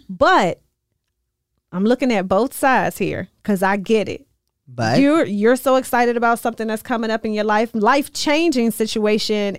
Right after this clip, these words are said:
Speaker 1: and you just, you can feel when somebody is being passive-aggressive. You can feel that negative energy, even when they're not doing anything per se, like mean or negative or snappy or
Speaker 2: Mm-hmm.
Speaker 1: anything, but you just know 'cause that, they just, that mood, their mood, it's like a gray cloud, right?
Speaker 2: Mm-hmm.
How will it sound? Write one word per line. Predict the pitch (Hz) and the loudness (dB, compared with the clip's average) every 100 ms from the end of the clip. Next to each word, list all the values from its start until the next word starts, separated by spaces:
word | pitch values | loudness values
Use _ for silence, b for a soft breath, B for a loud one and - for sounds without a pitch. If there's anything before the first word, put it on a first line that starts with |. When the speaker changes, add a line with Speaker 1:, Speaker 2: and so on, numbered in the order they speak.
| - | -6
Speaker 1:
and | 196 196 190 185 190 b b b | -4 -2 -2 -2 -4 b b b
you | 202 320 415 | 2 2 2
just, | 349 - - | -2 -6 -2
you | 277 | -2
can | 494 392 | 0 -2
feel | 294 _ 277 294 285 269 | -4 _ -4 2 2 2
when | 226 | -2
somebody | 208 240 247 214 202 202 202 | -2 -4 -2 0 -2 -2 -6
is | 170 180 | -6 -6
being | 175 185 180 | -6 -6 -4
passive-aggressive. | 208 190 190 175 185 185 | -6 -6 -8 -6 -8 -6
You | 226 | -4
can | 294 | -4
feel | 214 - 254 247 | -6 -2 0 0
that | 214 196 | 0 -2
negative | 196 202 208 190 | -2 -4 -4 -6
energy, | 202 208 202 208 - | -8 -6 -6 -6 -2
even | 359 403 415 359 | 2 2 0 -2
when | 294 302 | -2 0
they're | 269 254 | 2 2
not | 220 214 240 208 | 0 0 -2 -2
doing | 220 220 226 | -4 -4 -4
anything | 202 220 214 208 | -4 -4 -2 -4
per | 208 196 | -4 -6
se, | - 196 | -2 -2
like | 185 180 | 0 -2
mean | 190 214 240 226 | -2 -2 0 -2
or | 208 | -4
negative | 185 214 226 214 | -4 -4 -2 -2
or | 196 | -6
snappy | - 240 233 226 208 | -6 -2 -2 -2 0
or | |
Speaker 2:
Mm-hmm. | 247 | 2
Speaker 1:
anything, | 285 302 233 233 | 2 0 -2 -2
but | 214 | -4
you | 277 | -4
just | 214 180 | -4 -4
know | 208 208 220 247 262 302 b b b | -2 0 2 2 0 -6 b b b
'cause | 247 220 | -4 2
that, | 240 214 - 202 | 4 4 0 -2
they | 233 | 0
just, | 240 254 214 | 0 -2 -2
that | 208 226 | -2 0
mood, | 233 269 254 | 2 2 2
their | 240 | 2
mood, | 240 247 240 | 2 0 0
it's | 220 | 0
like | 247 | -2
a | 202 | -4
gray | 185 202 | -2 -2
cloud, | 196 - 196 170 - | -2 -2 -2 0 0
right? | 185 143 | 2 2
Speaker 2:
Mm-hmm. | 151 | 0